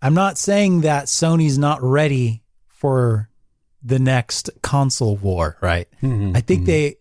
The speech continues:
Speaker 1: they definitely have a plan. Of course, they've been
Speaker 2: Mm-hmm.
Speaker 1: doing this for a long time. What I think is the, the, the rumored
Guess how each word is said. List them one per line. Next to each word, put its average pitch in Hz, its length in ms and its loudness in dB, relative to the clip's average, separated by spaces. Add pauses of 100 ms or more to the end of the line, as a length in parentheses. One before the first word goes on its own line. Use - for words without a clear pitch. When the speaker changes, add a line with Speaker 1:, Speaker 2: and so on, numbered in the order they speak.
Speaker 1:
they 127 320 0
definitely 165 560 0
have 120 160 0
a 110 60 -2
plan. 113 580 -2 (380)
Of - 100 -12
course, 131 440 -2
they've - 120 -4
been 110 100 0
Speaker 2:
Mm-hmm. - 60 -2
Speaker 1:
doing 175 140 4
this 165 140 -2
for 139 140 -2
a 110 60 -2
long 135 400 0
time. 107 360 -4 (960)
What 131 260 -2
I 240 240 0
think 131 560 -2
is 147 540 0 (220)
the, 165 260 -4
the, 139 520 0
the 139 260 0
rumored 160 680 2